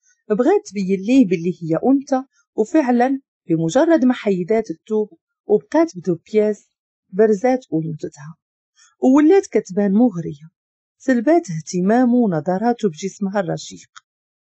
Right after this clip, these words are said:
لمحها بنظرات الإعجاب من بعد ما حاصرها في القنت ديال المسبح، وحاول يخفي نظراته في البلاصة، ولكن هي ما يمكنش تفوت فرصة بحال هادي.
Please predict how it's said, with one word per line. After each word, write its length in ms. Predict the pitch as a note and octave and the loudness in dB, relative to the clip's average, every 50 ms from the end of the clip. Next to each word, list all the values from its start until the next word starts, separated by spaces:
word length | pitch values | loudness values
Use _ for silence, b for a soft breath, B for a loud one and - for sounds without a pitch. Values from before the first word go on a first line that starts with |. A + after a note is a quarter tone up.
| _ _ _ | _ _ _
لمحها 420 | G#3+ A3+ B3+ E4+ G4+ F#4+ - F4 F4+ | 0 2 2 2 2 2 2 0 0
بنظرات 560 | B3+ B3+ A3+ G#3+ F#3+ E3 F#3+ G#3 A#3+ C#4+ D4 - - | 2 2 2 0 2 2 2 2 2 0 -2 -2 -4
الإعجاب 480 | F#3 E3+ D#3 E3+ D#3+ F3 A3 A#3 A#3 A3 _ _ | -6 -6 -4 -4 -2 0 0 0 0 -4 _ _
من 160 | F#3+ G3+ G3 F#3+ | 0 0 0 0
بعد 300 | A3 A3 A3 A#3 F3 F#3+ | 0 0 -2 -2 0 0
ما 140 | G#3+ A#3+ | -2 -2
حاصرها 520 | A#3 - F#3 F3+ F3 - G#3+ G3 D#3 E3 D#3+ | -2 -2 -4 -6 -2 -2 -2 -2 -2 -6 -10
في 100 | - - | -10 -14
القنت 400 | E3 - _ E3 D#3+ D#3+ D#3 _ - - _ _ _ _ _ _ | -18 -18 _ -18 -18 -18 -20 _ -20 -20 _ _ _ _ _ _
ديال 320 | F#3+ D#3 F3 G3 F#3+ F3+ F3 | -14 -4 -2 0 2 2 0
المسبح، 640 | D#3+ D3+ D#3 D#3 - - _ - - - - _ _ b b b b b b b - | -2 -4 -6 -12 -14 -20 _ -20 -20 -20 -20 _ _ b b b b b b b -2
وحاول 520 | G3 G#3+ - - G4+ G4+ G4 E4+ D#4+ A#3 | -2 -2 0 2 2 4 4 4 4 4
يخفي 260 | A3+ A3+ - - C4 | 2 2 0 0 0
نظراته 600 | B3+ G#3 F#3+ F3 E3 F3 F3 G#3 A#3 B3 - - - | 2 2 2 0 0 0 2 2 2 0 0 -6 -8
في 80 | - | -6
البلاصة، 500 | G3+ F3 D#3 - D#3 D#3 D#3+ - - - _ _ _ _ _ _ _ - | -8 -8 -6 -8 -8 -10 -10 -12 -18 -20 _ _ _ _ _ _ _ 0
ولكن 560 | A#3+ B3+ B3+ A3+ G3 G3 G3 - A3 G#3+ G3 | 0 2 2 2 0 -2 0 2 2 4 4
هي 420 | F3+ G3+ C4 E4+ F4 E4 E4+ E4 | 4 4 4 6 6 6 6 6
ما 120 | C#4+ B3+ A3 | 6 4 4
يمكنش 460 | G3+ F#3 F#3 - C#4 D4+ E4 D#4+ - | 2 0 0 0 2 2 2 0 -2
تفوت 440 | - - C#4+ C#4+ D4 C#4 C4 C4 - | -4 0 2 4 6 6 4 4 2
فرصة 420 | - G3+ F#3 F#3 - - A#3 G#3+ | 0 0 0 0 0 -4 -6 -6
بحال 360 | G#3 F#3 - B3 B3+ A#3+ G#3 | -6 -4 -4 -2 0 0 0
هادي. 460 | E3+ E3+ F3 F3 - - - - _ | 0 -2 -4 -6 -8 -12 -18 -20 _